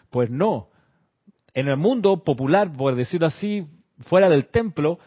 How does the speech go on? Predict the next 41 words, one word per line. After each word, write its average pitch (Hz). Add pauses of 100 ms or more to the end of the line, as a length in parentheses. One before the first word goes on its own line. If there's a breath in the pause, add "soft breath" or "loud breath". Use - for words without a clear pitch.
(140 soft breath)
se -
puede 202
entender 180
que 170
el 160
arte 185
es 151
un 135
don. 107
Sí, 170
cantar, 139
la, 127
qué -
sé 113
yo, 90
hacer 92
una 117
pintura, 135
un 120
don, 123
un 123
don 139
de 120
palabra 156
también, 147
un 131
don 160
de 135
liderazgo, 170 (360 loud breath)
un 147
don 175
de 160
administración, 151
y 165
así 165
nos 202
vamos, 214
y 214
para 175
eso, 185
pues, 147